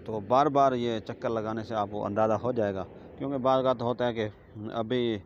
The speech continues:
या तो आधा रकबा सैलाब होता है, ड्रम खाली हो जाता है, या वो पूरा भर जाता है तो ड्रम में वो खाद रह जाती है। तो इससे में ये काफ़ी मसाइल होते हैं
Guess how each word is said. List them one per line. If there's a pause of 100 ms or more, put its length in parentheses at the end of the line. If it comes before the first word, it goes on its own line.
(300)
या
तो
आधा
रकबा
सैलाब
होता
है,
ड्रम
खाली
हो
जाता
है, (500)
या (120)
वो (340)
पूरा
भर
जाता
है
तो
ड्रम
में (120)
वो
खाद
रह
जाती
है। (600)
तो
इससे
में
ये
काफ़ी
मसाइल
होते
हैं